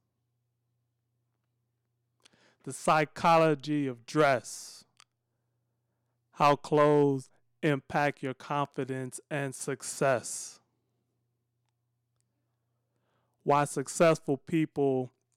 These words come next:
invest in their appearance and how you can too. Budget-friendly secret to always looking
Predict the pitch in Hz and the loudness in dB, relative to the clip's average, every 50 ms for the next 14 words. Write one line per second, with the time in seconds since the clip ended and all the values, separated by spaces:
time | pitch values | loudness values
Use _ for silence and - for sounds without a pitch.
0 | _ _ _ _ _ _ _ _ - - 147 139 123 156 147 147 143 - - 143 | _ _ _ _ _ _ _ _ -12 -10 -10 -6 -2 -2 0 0 -2 -4 -8 -8
1 | 147 143 139 139 135 131 - - - 170 156 151 147 147 147 147 - - - - | -6 -4 -2 -2 -2 -4 -4 -6 -4 -2 0 0 0 -2 -4 -6 -8 -12 -18 -20
2 | _ _ _ _ _ _ _ _ 147 131 147 147 143 143 139 139 139 143 151 147 | _ _ _ _ _ _ _ _ -12 -6 -2 2 2 4 2 2 0 -2 -4 -4
3 | - - - 160 151 143 143 135 - - - 165 156 160 156 156 160 - _ _ | -4 -4 -4 -2 -2 -2 -2 -4 -8 -6 -4 -4 -4 -4 -4 -8 -10 -14 _ _
4 | _ _ _ _ _ _ _ _ _ _ _ _ _ _ _ _ _ _ _ _ | _ _ _ _ _ _ _ _ _ _ _ _ _ _ _ _ _ _ _ _
5 | _ _ _ _ _ _ _ _ _ _ _ _ _ _ _ _ _ _ _ _ | _ _ _ _ _ _ _ _ _ _ _ _ _ _ _ _ _ _ _ _
6 | _ _ _ _ _ _ _ _ _ _ _ - 120 117 _ - 165 175 165 143 | _ _ _ _ _ _ _ _ _ _ _ -20 -20 -8 _ 4 4 4 4 2
7 | 160 151 - _ - - 160 160 160 160 160 160 156 156 170 - - - - - | -2 -6 -6 _ -4 -2 0 2 2 2 0 0 0 -2 -2 -4 -8 -14 -16 -8
8 | - 175 165 156 - 165 147 - - - - - _ 165 156 151 151 151 151 151 | -4 -2 -2 -2 -2 -6 -10 -8 -8 -12 -14 -10 _ 0 4 4 6 6 4 4
9 | 151 147 147 143 135 139 143 147 147 - - 139 131 127 123 | 4 2 2 0 -2 -2 -2 -2 -2 -2 -4 -10 -12 -12 -14